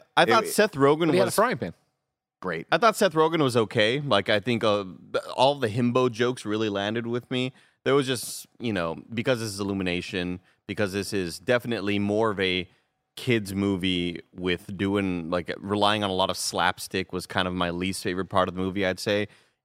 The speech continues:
Speaker 1: In an ideal world, like, again, I still enjoy this. I still highly recommend you watching this in theaters just for the whole experience and spectacle of it all. But in an ideal world, like, if, if Lord and Miller could have worked on this,
Speaker 3: Mm.
Speaker 1: like,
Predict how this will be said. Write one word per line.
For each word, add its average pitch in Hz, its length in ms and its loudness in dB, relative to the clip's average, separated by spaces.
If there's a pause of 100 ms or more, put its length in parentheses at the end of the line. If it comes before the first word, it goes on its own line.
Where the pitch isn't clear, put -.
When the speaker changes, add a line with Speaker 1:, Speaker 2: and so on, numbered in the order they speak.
Speaker 1:
In 120 140 4
an 113 100 4
ideal 113 480 4
world, 123 360 4
like, 104 180 2
again, 131 240 4
I 98 60 2
still 139 220 2
enjoy 123 260 2
this. 120 120 0
I 107 60 -6
still 110 260 0
highly 123 360 0
recommend 101 440 0
you 101 80 0
watching 92 380 2
this 90 160 -6
in 87 80 -8
theaters 87 280 -2
just 98 180 -8
for 117 120 -4
the 90 100 -2
whole 98 200 -2
experience 95 500 -4
and 90 80 -8
spectacle 92 420 -4
of 82 80 -8
it 80 60 -4
all. 78 260 -2 (520)
But 120 100 6
in 113 160 4
an 107 80 4
ideal 101 460 2
world, 101 380 2 (320)
like, 95 180 0
if, - 260 -2 (560)
if 95 260 -2
Lord 104 380 2
and 98 140 0
Miller 92 260 2
could 95 160 -4
have 85 100 -2
worked 87 220 -2
on 82 160 -4
this, - 500 -10
Speaker 3:
Mm. 139 360 -14 (180)
Speaker 1:
like, 90 360 -2